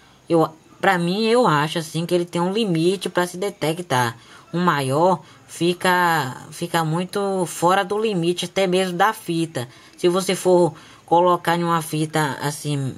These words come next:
menorzinho, né? Ele vai ficar muito melhor do que, é, o grandão, né? Então, o L D R de cinco milímetros aqui, né?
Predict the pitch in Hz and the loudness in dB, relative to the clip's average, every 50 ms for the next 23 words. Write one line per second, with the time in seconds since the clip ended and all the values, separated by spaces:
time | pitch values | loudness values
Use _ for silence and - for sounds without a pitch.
0 | - - 104 139 147 160 165 170 165 160 147 127 123 135 151 165 180 180 160 147 | -10 -12 -6 -2 0 0 2 2 2 2 2 0 -2 -2 -2 0 0 0 0 0
1 | 143 151 160 180 175 - - - - - - - 143 151 160 160 165 160 - - | 2 2 2 0 0 -4 -12 -20 -20 -16 -8 -4 0 2 2 2 2 0 -2 -2
2 | 160 151 156 151 160 156 156 175 190 202 196 160 143 143 151 170 175 196 185 - | 0 0 2 0 -2 -4 -4 -2 0 2 2 2 2 2 0 0 -2 -4 -6 -6
3 | - 143 147 156 170 190 196 - - - - - _ - _ _ - 123 131 131 | -4 0 0 2 2 0 -2 -6 -14 -20 -20 -20 _ -20 _ _ -6 -2 0 0
4 | 135 131 127 123 123 123 120 120 117 117 113 110 98 - - - - - - - | 2 2 0 0 0 0 0 0 0 0 -2 -2 -6 -10 -14 -18 -20 -20 -20 -20
5 | - - - - - - - - - - - - - - 147 147 190 208 233 226 | -20 -20 -20 -20 -20 -20 -20 -20 -20 -20 -20 -20 -14 -10 -6 0 0 2 2 2
6 | 175 147 131 127 123 113 113 - - - - - 123 120 139 175 170 - - - | 2 0 0 0 -2 -4 -8 -14 -20 -20 -16 -10 -6 -2 -2 -2 -4 -6 -16 -16
7 | - - - - - - - 156 156 190 202 208 214 208 202 208 208 208 214 208 | -14 -14 -14 -14 -12 -10 -8 -2 0 0 2 2 2 2 2 0 0 2 2 4
8 | 185 165 165 170 160 160 170 - - 185 185 - - 190 202 190 175 160 165 175 | 4 4 2 0 -2 -4 -6 -8 -8 -8 -8 -6 -4 -2 0 2 2 2 2 2
9 | 180 - 185 180 170 185 185 180 - 160 165 185 247 - - - _ _ _ _ | 0 0 -2 0 0 0 0 -2 -4 -4 -2 -2 -2 -4 -6 -18 _ _ _ _
10 | _ _ _ _ _ - 113 123 151 175 | _ _ _ _ _ -6 -2 0 0 0